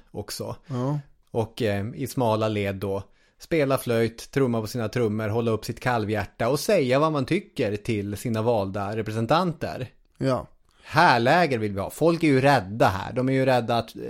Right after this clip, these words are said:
Speaker 1: fienden ska komma till Paris.
Speaker 2: Nästa stopp är ju då själva slottet.
Speaker 1: Mm.
Speaker 2: Och där inne sitter kungafamiljen och bevakas av tiotusen man nationalgarde plus kungens schweizergarde.
Speaker 1: Mm.
Speaker 2: Nationalgardet vägrar att lyda order om att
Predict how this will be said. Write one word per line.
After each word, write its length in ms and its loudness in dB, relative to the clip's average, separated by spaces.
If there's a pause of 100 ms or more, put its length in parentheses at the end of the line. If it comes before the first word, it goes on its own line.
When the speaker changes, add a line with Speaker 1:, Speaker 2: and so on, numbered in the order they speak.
(380)
Speaker 1:
fienden 520 -2
ska 120 -8
komma 280 -6
till 120 -6
Paris. 560 -6 (140)
Speaker 2:
Nästa 380 0
stopp 420 2 (100)
är 140 2
ju 100 2
då 380 0 (100)
själva 380 0
slottet. 840 -2
Speaker 1:
Mm. 240 0 (440)
Speaker 2:
Och 100 -4
där 200 6
inne 180 2
sitter 280 2
kungafamiljen 880 4
och 120 -2
bevakas 540 2
av 120 4
tiotusen 540 2
man 340 0
nationalgarde 880 2
plus 340 0
kungens 500 0 (120)
schweizergarde. 760 0 (140)
Speaker 1:
Mm. 260 -2 (420)
Speaker 2:
Nationalgardet 800 4
vägrar 380 6
att 60 6
lyda 280 6
order 560 4
om 220 4
att 280 0